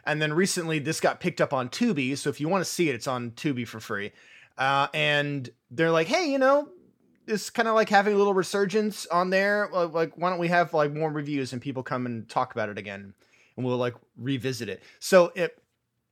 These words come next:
and in their own, like, description, they call it a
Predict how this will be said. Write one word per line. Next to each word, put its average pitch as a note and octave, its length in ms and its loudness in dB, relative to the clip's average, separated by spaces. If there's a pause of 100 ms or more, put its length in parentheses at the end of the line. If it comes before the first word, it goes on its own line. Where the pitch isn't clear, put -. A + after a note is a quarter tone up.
(420)
and F3+ 140 4
in G3 180 4
their F#3+ 160 8
own, F#3+ 460 4 (220)
like, D3+ 340 2 (580)
description, F3 540 2
they D#3 100 2
call E3 200 6
it D#3 60 4
a C#3 60 2